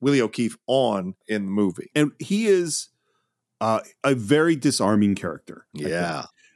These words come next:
Speaker 2: is that he claims to be just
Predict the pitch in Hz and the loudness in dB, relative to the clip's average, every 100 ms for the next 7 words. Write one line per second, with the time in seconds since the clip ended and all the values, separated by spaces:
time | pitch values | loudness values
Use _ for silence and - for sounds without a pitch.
0 | _ - 110 - 104 - - 135 151 160 | _ 0 2 4 2 -2 -2 0 2 0
1 | - _ _ _ - - 170 202 190 - | -6 _ _ _ -8 0 4 4 2 -2
2 | 98 95 98 104 104 - | 0 0 0 0 -2 -4